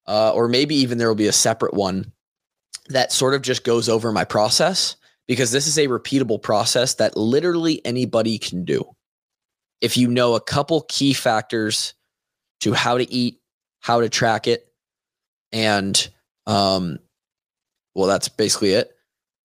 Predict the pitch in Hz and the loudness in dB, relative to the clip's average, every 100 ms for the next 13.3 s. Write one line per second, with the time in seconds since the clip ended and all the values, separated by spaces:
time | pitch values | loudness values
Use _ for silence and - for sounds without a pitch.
0 | _ _ - 101 139 135 - 123 117 117 | _ _ -10 0 0 2 -2 -4 -6 -10
1 | - _ _ - 156 170 190 165 117 131 | -14 _ _ -2 -2 0 0 2 0 -4
2 | - 131 120 113 107 - - _ _ - | -2 -4 -2 -6 -8 -12 -20 _ _ -2
3 | 139 139 131 127 - 135 123 120 117 120 | 0 2 0 -2 -2 -2 0 -2 0 0
4 | - 113 110 107 104 101 - - 95 90 | 0 2 2 0 -2 0 0 0 -4 -6
5 | 92 104 - - _ _ _ _ _ _ | -4 -6 -6 -16 _ _ _ _ _ _
6 | - 101 101 98 104 101 - 113 120 117 | -6 0 2 2 0 -2 -2 0 2 0
7 | - 101 117 - 104 98 98 104 104 90 | -2 -4 -4 -2 -2 0 2 0 0 -2
8 | 87 - 87 - 101 - 76 65 - - | -2 -4 -2 0 0 -2 -6 -4 -4 -4
9 | - _ _ _ _ _ _ _ _ - | -10 _ _ _ _ _ _ _ _ -4
10 | 107 98 120 117 110 95 104 104 98 92 | -2 0 0 0 0 0 0 2 2 0
11 | - - - _ _ - 73 80 90 - | -4 -10 -14 _ _ -6 -4 -2 -2 -2
12 | 113 98 98 98 90 87 85 98 82 73 | -2 0 0 0 0 -4 -2 -2 -2 -2
13 | 78 65 80 | 0 0 0